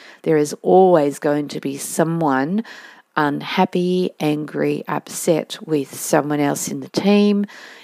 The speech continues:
And you, as the project manager, might often be asked to adjudicate the conflict that, that's occurring. There is no sense of team cohesiveness at all. It feels like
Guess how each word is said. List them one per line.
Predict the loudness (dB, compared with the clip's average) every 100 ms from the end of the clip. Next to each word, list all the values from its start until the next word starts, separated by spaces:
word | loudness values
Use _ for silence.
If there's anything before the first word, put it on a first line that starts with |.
| -8
And | -6 -6
you, | 0 6 6 8 4 2
as | -2
the | -4
project | -2 2 2 2 -4 -4
manager, | -4 -4 -4 -4 -4 -8
might | -6 -4 -4 2
often | 2 2 -2 -4 -4
be | -4 -2
asked | -2 -2 -4 -10 -10
to | -4 -4
adjudicate | -4 -6 2 4 6 2 -2 -8 -8 -10 -20 -20 -20 _
the | -6
conflict | -4 0 0 0 -2 -4 -4 -8 -8 -18 -20 _ _
that, | 0 0 -2 -4
that's | -4 0
occurring. | -2 2 4 4 2 -4 _ _ _ -20 -20 -2
There | 4 6
is | 4 2
no | -6 0 4 6 4
sense | 2 -6 -6 -14
of | -8
team | -6 -6
cohesiveness | -6 -6 -4 -4 -8 -8 -6 -4
at | 0
all. | 2 2 0
It | -4
feels | -10 -2 2 4 2 0
like | 0 0 -4